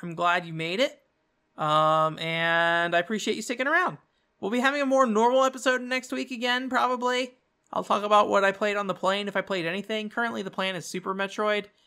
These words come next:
but we'll see if that actually happens. Um, and then, yeah, otherwise, uh, I should have finished Elebits last week. So if you saw that stream, you'll know if I did or not. We, if we, if we did, I did a casual review, or not casual review, we did a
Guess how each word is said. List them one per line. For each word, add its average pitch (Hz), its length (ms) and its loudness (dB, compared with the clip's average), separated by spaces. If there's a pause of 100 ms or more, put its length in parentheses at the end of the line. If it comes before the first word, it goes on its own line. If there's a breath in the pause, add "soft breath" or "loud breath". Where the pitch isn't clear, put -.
(160)
but 160 180 -4
we'll 190 120 -2
see 170 260 -4
if 165 140 -6
that 160 120 0
actually 151 360 -4
happens. 170 500 -4 (400)
Um, 147 480 0
and 156 420 -4
then, 170 680 -2
yeah, 180 380 0 (100)
otherwise, 185 720 6
uh, 170 340 8
I 160 120 0
should 247 420 2
have 185 400 -2
finished 185 320 -4
Elebits 170 560 0
last 135 320 -4
week. 151 360 -8 (320 soft breath)
So 151 300 -4
if 147 120 -8
you 151 100 -8
saw 170 600 4
that 156 260 -4
stream, 226 520 -4 (380)
you'll 156 420 -6
know 160 240 0
if 175 100 -2
I 170 100 4
did 156 200 0
or 160 80 -2
not. 165 320 4 (100)
We, 165 140 -10 (140)
if 175 180 -6
we, 170 200 -6
if 190 140 -6
we 190 120 0
did, 202 220 6
I 247 80 6
did 170 180 -2
a 160 60 -4
casual 190 380 4
review, 196 360 -2
or - 60 0
not 196 140 4
casual 156 260 2
review, 151 200 -4
we 180 60 -4
did 160 120 -8
a 151 80 -6